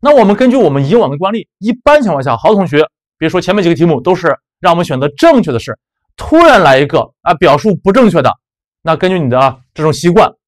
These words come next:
你这种惯性，你可能依然会选择那个正确的。所以做题的时候一定要看清楚题目要求。那么在基础班的时候呢，针对这种题目，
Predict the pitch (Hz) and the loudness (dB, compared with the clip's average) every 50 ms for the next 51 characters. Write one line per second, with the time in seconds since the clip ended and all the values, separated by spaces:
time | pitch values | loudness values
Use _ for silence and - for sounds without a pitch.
0 | _ _ _ _ _ _ _ _ _ _ _ _ _ 143 147 151 175 170 151 139 | _ _ _ _ _ _ _ _ _ _ _ _ _ -10 -8 -6 -4 -4 -2 0
1 | - 214 160 131 135 120 - - _ _ _ - 226 277 - 180 175 180 180 196 | 2 2 2 0 -2 -6 -8 -10 _ _ _ -2 -2 -2 -2 -2 -2 -2 0 0
2 | 262 294 240 170 156 - 196 175 - - 107 101 113 135 135 127 123 - 226 160 | 2 2 2 2 0 0 0 -2 -2 -2 -8 -8 -8 -10 -10 -10 -4 -4 -4 -4
3 | 120 - - 90 78 - _ _ _ _ _ _ _ _ _ _ _ _ _ _ | -4 -8 -12 -18 -20 -20 _ _ _ _ _ _ _ _ _ _ _ _ _ _
4 | _ _ - 226 220 269 262 247 220 233 202 175 160 143 127 147 165 - 240 202 | _ _ -4 -2 0 0 0 2 2 0 2 2 0 -2 -2 -4 -2 0 0 0
5 | 113 90 - _ _ - - - 220 175 143 127 123 127 - 175 175 175 - - | 0 -2 -4 _ _ -18 -4 -2 -2 -2 -2 -4 -8 -10 -8 -8 -8 -8 -8 -8
6 | 131 107 - 131 127 131 131 131 135 - - - _ _ _ _ _ _ _ _ | -12 -12 -10 -10 -10 -10 -10 -10 -12 -16 -20 -20 _ _ _ _ _ _ _ _
7 | _ _ 226 247 269 269 254 247 294 294 220 208 202 208 214 180 151 170 170 147 | _ _ -2 0 2 2 2 2 0 0 0 2 2 2 2 2 0 0 0 -2
8 | 127 127 185 202 220 233 220 175 139 - - - 143 190 185 - | -2 -2 -4 -4 -2 -2 -4 -4 -6 -10 -10 -8 -6 -6 -6 -6